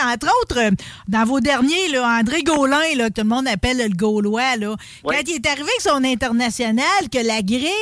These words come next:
Speaker 1: en avant, finalement, se trouve à être un drapeau américain, on n'avait jamais vu ça avant. Comment ça qu'on y avait pas pensé ?
Speaker 2: Ben, oui, c'est encore, c'est le client qui a pensé à ça. Il m'a demandé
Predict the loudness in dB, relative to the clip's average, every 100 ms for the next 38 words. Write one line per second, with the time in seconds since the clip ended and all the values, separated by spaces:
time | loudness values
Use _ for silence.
0 | -2 -2 -2 -2 0 0 0 -2 0 0
1 | 2 2 0 2 0 -2 -4 -2 0 0
2 | 0 0 0 0 -2 -2 0 0 2 0
3 | -2 -4 -4 -4 -6 -12 -10 0 2 2
4 | 2 0 2 2 2 0 -2 -4 -2 0
5 | 0 -2 0 -2 0 0 2 0 0 -2
6 | -2 0 -2 -2 -2 -2 -2 -6 -8 -10
7 | -14 -4 0 0 -2 _ _ _ _ -2
8 | 0 0 -6 -14 -4 -2 0 -2 -4 -6
9 | _ _ -8 -6 -6 -6 -8 -10 -8 -6
10 | -6 -6 -6 -2 -4 -2 -4 -4 -4 -4
11 | -4 -2 -2 0 0 0 0 -4 -6